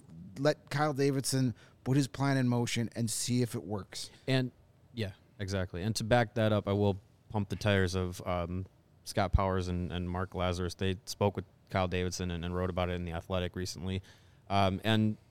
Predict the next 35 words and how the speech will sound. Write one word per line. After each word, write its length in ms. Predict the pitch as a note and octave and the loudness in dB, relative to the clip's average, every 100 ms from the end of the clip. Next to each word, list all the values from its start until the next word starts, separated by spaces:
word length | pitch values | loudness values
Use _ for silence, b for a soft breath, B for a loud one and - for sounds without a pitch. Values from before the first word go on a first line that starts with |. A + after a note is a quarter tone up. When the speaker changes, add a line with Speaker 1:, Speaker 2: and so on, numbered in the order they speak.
| A2 | -10
Speaker 2:
Davidson 460 | G#2+ A#2 B2+ - B2+ | 2 4 4 2 2
said 240 | - D3+ | 4 2
in, 220 | G#2 A2 G#2 | 4 2 2
in 400 | G#2+ A2 G#2+ G2 | 2 2 2 0
the 140 | G#2+ A2 | 0 4
interview 440 | D3+ B2+ F#2 F2 - b b b - G2 | 4 4 2 0 -4 b b b -6 4
that 300 | G#2 G2+ F#2+ | 6 6 2
what 300 | G2 A2 A#2+ | 0 4 4
is 100 | A2+ | 6
happening 440 | A#2 A#2 B2+ A#2 | 4 4 2 2
this 160 | A2 A2 | 2 2
season, 460 | A2+ A2 C3 C3 | 2 2 2 2
the 120 | A#2 G2 | 2 0
way 240 | G#2 G#2+ | 4 4
that 140 | G#2 | 4
they've 160 | G#2 G2 | 2 4
gotten 260 | G2 G2 G2+ | 4 4 2
off 200 | G2+ - | 0 0
to 120 | G#2+ | -2
this, 260 | G2 - - | 0 -2 -4
to 180 | - | -2
this 140 | G#2 - | 0 0
start, 380 | - G2 A2 G2+ | 2 2 2 0
a 40 | |
little 200 | G2 G2 | -2 0
bit 120 | F#2+ | 0
of 100 | F2+ | 0
an 80 | F2+ | -2
unexpected 760 | F#2+ G#2 G2 - - G2+ - F#2 | 0 0 -2 -4 -2 -4 -4 -6
start 280 | - G2+ G#2+ | -2 0 -2
as 100 | - | -2
far 180 | F#2+ | -2
as 100 | F#2 | -2
results 340 | E2 E2 G2+ - | -2 -4 -4 -2
go, 240 | A2+ F#2 | -2 -2